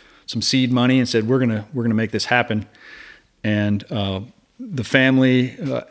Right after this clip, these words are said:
our family and, and a lot of the other folks in our community came together and said, "All right, well, we're gonna support this with an event."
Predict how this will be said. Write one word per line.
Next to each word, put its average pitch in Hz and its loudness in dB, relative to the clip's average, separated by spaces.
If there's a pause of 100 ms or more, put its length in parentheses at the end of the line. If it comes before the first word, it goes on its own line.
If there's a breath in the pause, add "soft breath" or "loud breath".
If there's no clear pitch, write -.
(220)
our 123 2
family 120 2
and, 107 0
and 107 -6
a 101 -2
lot 120 -2
of 110 0
the 110 0
other 117 2
folks 113 -2
in 113 0
our 107 0
community 117 2
came 113 0
together 113 0
and 110 -2
said, 107 -2
"All 110 2
right, 127 4
well, 117 0
we're 135 2
gonna 135 2
support 127 0
this 120 0
with 117 -2 (380 loud breath)
an 127 2
event." 123 0